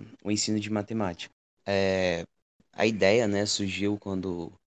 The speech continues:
quando eu queria fazer um artigo pra um evento, né? Eu e um amigo, a gente teve essa ideia, a gente gosta, a gente gosta de meme. E a gente pensou, "Por que não, né?" Então a gente fez uma pesquisa, procurou artigos.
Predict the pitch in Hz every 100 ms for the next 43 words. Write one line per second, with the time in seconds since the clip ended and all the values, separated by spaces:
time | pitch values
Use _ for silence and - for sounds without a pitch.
0 | _ - 98 101 98 107 101 104 107 101
1 | 104 104 117 - - 117 139 139 - 104
2 | 104 101 98 95 101 95 92 90 98 104
3 | 101 95 98 95 95 90 95 90 - 90
4 | 87 87 90 92 87 90 87 85 90 87
5 | 87 - 90 90 95 101 107 110 98 101
6 | 98 92 92 95 104 _ _ _ _ _
7 | _ - 127 123 123 - 123 - 117 -
8 | 139 - 131 110 90 85 85 87 _ _
9 | - 95 95 95 101 95 - 101 101 104
10 | 120 - 139 - - 101 123 107 98 98
11 | 104 107 104 107 123 - 101 110 107 101